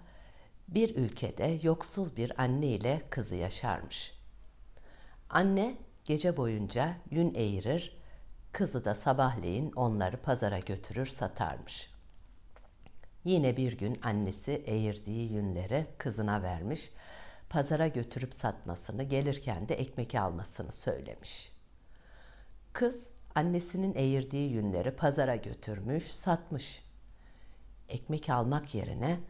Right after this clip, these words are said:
pazarda bir tezgahta tencere görmüş. Tencere çok hoşuna gitmiş. Bütün parasıyla tencereyi alıp eve gitmiş. Annesi bu duruma çok kızmış.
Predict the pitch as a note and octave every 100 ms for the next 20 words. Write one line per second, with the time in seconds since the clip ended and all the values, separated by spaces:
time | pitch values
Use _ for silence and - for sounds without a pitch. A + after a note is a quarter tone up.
0 | - - - - C#3+ C3 A2+ G#2 C3+ C3+
1 | D#3 - C3 G#2+ - A2 - F3+ F3+ -
2 | F3+ F3 F3+ F3 E3+ B2+ A2 G#2+ - -
3 | - - - - - - - F3+ D#3+ A2+
4 | D3+ - G#3+ G#3+ F3+ C#3 B2 G#2+ G#2 -
5 | - - - - - - - - - -
6 | - F3 A3+ G3+ C#3+ A2+ A2 - A#2 C#3+
7 | C#3+ B2 A2 A#2 G#2+ A2 - G#2+ C3 B2+
8 | - A#2 G#2+ G#2 - - F3 - - -
9 | - - - - - - - - - -
10 | - A2+ G#2+ G#2 - G2+ G#2 G#2 G#2 C#3+
11 | - A#2 - - F#2+ G#2+ G#2 - -